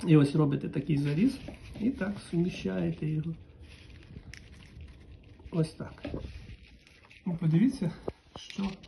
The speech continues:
відбувається. Як ніби тут росло.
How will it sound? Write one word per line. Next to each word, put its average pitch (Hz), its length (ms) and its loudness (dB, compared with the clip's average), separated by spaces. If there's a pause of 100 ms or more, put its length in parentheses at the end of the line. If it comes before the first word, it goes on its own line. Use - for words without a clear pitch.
(160)
відбувається. 151 880 0 (1800)
Як 240 260 4
ніби 285 260 10
тут 220 260 6
росло. 147 460 4